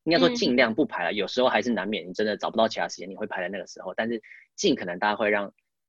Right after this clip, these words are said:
Speaker 1: 这几个时段可以大家专心做。所以你可能，你今天想要开发一个新的东西，但是你需要去看一些 user data，然后你会，你可能，他可能一看下去，你就要花两三个小时，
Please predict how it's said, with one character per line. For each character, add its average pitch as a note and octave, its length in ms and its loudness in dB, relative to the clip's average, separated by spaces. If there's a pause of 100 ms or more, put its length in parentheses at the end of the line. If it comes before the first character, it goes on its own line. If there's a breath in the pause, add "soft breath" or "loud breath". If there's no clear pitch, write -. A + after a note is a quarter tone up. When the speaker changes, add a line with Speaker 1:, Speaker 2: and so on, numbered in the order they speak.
(160)
Speaker 1:
这 D3 140 8
几 G#2+ 180 -6
个 F#2 120 -2
时 - 220 -6
段 G#2 220 0
可 G#2+ 120 -6
以 G2 60 -2
大 G2+ 160 0
家 G#2+ 80 -2
专 G#2 240 -2
心 G2 220 -6
做。 F#2+ 160 -4
所 B2+ 120 0
以 C3+ 40 2
你 C#3+ 80 4
可 A#2+ 100 -6
能， F2+ 240 -4 (500 soft breath)
你 G2+ 240 -4
今 A#2+ 140 -2
天 A#2+ 100 2
想 G2+ 160 -2
要 G2+ 60 0
开 G#2+ 220 0
发 A2 180 2
一 G#2 60 2
个 G2 80 0
新 - 160 -6
的 F#2+ 80 -4
东 F2+ 180 -8
西， G2+ 140 -10
但 A#2 140 -2
是 B2 80 0
你 F#2 160 -2
需 - 160 -2
要 A2+ 80 4
去 A#2 100 0
看 A2 240 -2
一 - 20 0
些 G2 280 2
user G#2+ 360 2
data， F#2+ 340 0 (280)
然 G2+ 100 -4
后 G#2 60 0
你 G#2 100 -2
会， A#2 160 2 (240)
你 A#2 220 -2
可 A2+ 120 -4
能， G#2 180 -2
他 - 220 2
可 - 100 -8
能 G2+ 80 -2
一 A2+ 80 -4
看 C3 220 6
下 A#2 120 8
去， A2+ 120 0
你 F#2+ 80 -2
就 G#2+ 100 2
要 G#2 60 4
花 G2+ 220 0
两 D#2+ 160 -4
三 F#2+ 120 -10
个 G2 100 -6
小 - 200 -8
时， - 200 -16